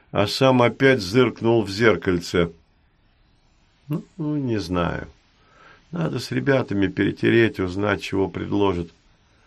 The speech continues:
А что за клинок? Откуда взялся?" "А кто его знает? Но явно ваш, трофейный.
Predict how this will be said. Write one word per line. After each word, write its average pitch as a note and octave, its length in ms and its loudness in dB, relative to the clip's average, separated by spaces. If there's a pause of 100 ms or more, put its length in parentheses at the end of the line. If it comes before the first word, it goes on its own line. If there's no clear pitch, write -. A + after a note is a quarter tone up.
(120)
А A2+ 160 -4
что A#2+ 220 -6
за A2+ 120 -12
клинок? B2+ 520 -4 (580)
Откуда A2+ 400 -6
взялся?" A#2+ 500 -2 (1160)
"А - 160 -6
кто F2 280 -4
его E2+ 220 0
знает? D#2 500 -6 (840)
Но F#2 160 -2
явно G#2+ 460 4
ваш, G#2+ 440 2 (100)
трофейный. F#2 760 0